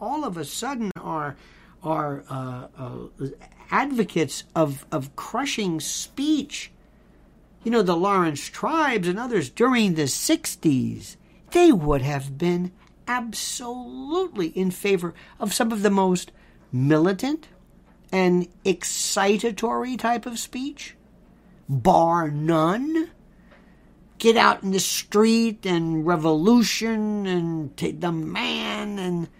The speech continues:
do you remember what, what, what the, the, the, what Eldridge Cleaver and Huey Newton and others were saying? And Bill Ayers and S D S and, oh my God. This was, this was about go out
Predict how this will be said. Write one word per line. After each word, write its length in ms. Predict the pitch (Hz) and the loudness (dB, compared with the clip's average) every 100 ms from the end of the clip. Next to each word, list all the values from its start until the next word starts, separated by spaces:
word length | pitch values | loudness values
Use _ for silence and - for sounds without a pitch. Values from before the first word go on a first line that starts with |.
| _ _ _ - - _ - | _ _ _ -20 -20 _ -6
do 80 | 339 | -2
you 60 | |
remember 160 | 381 381 | 0 2
what, 240 | 320 277 | 2 0
what, 300 | 226 233 240 220 _ | -2 -4 -4 -6 _
what 200 | 226 214 | -4 -2
the, 240 | 220 196 196 - | -2 -2 -4 -10
the, 280 | 180 185 185 208 | -8 -8 -10 -10
the, 160 | 170 175 208 170 - - - 196 | -10 -10 -16 -16 -18 -20 -12 -6
what 160 | 180 - | -6 -2
Eldridge 440 | 214 196 170 - | 0 2 0 -2
Cleaver 400 | - 320 254 202 | -2 -2 0 0
and 320 | 165 147 156 | -2 -4 -10
Huey 400 | 139 - 151 143 | -6 -2 0 0
Newton 640 | 180 370 339 220 220 196 170 | 2 4 4 0 -2 0 0
and 360 | 156 147 143 - _ - - - | -2 -6 -8 -12 _ -20 -12 0
others 420 | 311 330 269 185 | 0 2 2 0
were 220 | 160 160 | 0 -4
saying? 600 | 139 - 180 151 131 120 - - - - - - - | -4 -2 -2 -2 -6 -12 -20 -20 -20 -20 -20 -18 -2
And 240 | 226 147 | 0 6
Bill 320 | 190 185 180 | 8 8 4
Ayers 720 | 240 339 330 269 208 180 151 165 | 0 0 2 2 2 0 0 -2
and 180 | 160 - | -4 -2
S 200 | 185 - | -4 -2
D 280 | - 180 214 | -4 -2 0
S 480 | 302 285 - - 175 | 0 0 -2 -6 -2
and, 400 | 165 156 156 160 - - | -2 -2 -6 -10 -18 -6
oh 200 | 302 320 | -2 0
my 320 | 170 131 123 - | -2 -4 -8 -10
God. 400 | 247 330 285 143 - _ _ - - _ - - - - _ - - - _ _ _ - - | -6 -4 -4 -6 -14 _ _ -20 -20 _ -20 -20 -20 -20 _ -20 -20 -20 _ _ _ -20 0
This 220 | - 349 - | 4 4 4
was, 260 | 233 175 | 0 2
this 220 | - 339 | 0 0
was 120 | 269 202 | 0 0
about 260 | 185 156 | -2 -2
go 240 | 254 254 220 | 0 4 4
out 240 | 220 | 2